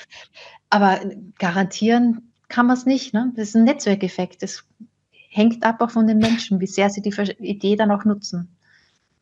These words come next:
Speaker 1: Ja, natürlich. Also wir
Speaker 2: Mhm.
Speaker 1: reden hier natürlich wie bei allen sozialen Systemen von einem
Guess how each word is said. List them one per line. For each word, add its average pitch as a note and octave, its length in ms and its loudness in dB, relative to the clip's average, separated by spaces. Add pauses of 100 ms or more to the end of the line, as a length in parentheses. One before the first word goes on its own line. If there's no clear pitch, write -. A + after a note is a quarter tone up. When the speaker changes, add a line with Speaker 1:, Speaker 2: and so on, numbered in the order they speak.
(120)
Speaker 1:
Ja, - 340 0
natürlich. G2+ 480 -2
Also F#2+ 400 -2
wir G#2+ 100 2
Speaker 2:
Mhm. G2 60 2
Speaker 1:
reden F#2+ 120 2
hier G2 100 2
natürlich G2 440 -2
wie G2+ 160 -2
bei G2 140 2
allen G#2+ 200 2
sozialen G#2+ 480 2
Systemen G#2 500 0
von G2 260 -4
einem G2 480 0